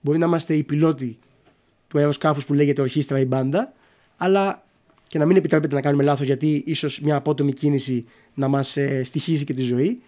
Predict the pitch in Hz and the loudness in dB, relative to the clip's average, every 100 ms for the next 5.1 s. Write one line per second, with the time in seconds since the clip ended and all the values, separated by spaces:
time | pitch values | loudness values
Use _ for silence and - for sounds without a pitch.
0 | _ _ _ 160 151 127 147 160 175 170 | _ _ _ -4 -4 -2 0 2 2 2
1 | 139 135 131 123 123 156 277 - - _ | -2 -2 -2 -2 0 2 0 -4 -20 _
2 | - 170 170 175 - _ _ _ _ - | -2 2 4 2 0 _ _ _ _ -20
3 | - _ - 107 - 175 165 151 143 135 | -20 _ -18 -16 -4 -2 2 0 0 -2
4 | 147 143 156 131 139 139 127 131 139 139 | 2 2 2 0 -2 -2 -2 0 0 -2
5 | 139 | -6